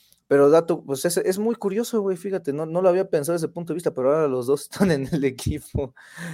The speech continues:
Este, sí, bueno, bueno, Vigil está en el roster activo, Var no. De hecho, bueno, Var no lo activaron el partido pasado, ¿no? Pero bueno,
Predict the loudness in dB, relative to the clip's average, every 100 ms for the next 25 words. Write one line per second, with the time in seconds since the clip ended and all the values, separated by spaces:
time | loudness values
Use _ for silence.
0 | -12 -8 -6 -6 -10 -4 -2 -2 -2 -4
1 | _ _ _ _ _ _ _ _ _ _
2 | _ _ _ -4 0 2 2 2 0 -2
3 | -2 -4 -4 -2 0 0 0 0 0 2
4 | 2 0 -4 -4 0 0 0 -2 -6 -10
5 | -8 -4 0 0 0 0 0 0 0 -2
6 | -4 -6 -6 -6 -10 -12 -12 -10 -10 -10
7 | -12 -10 -10 -8 -8 -8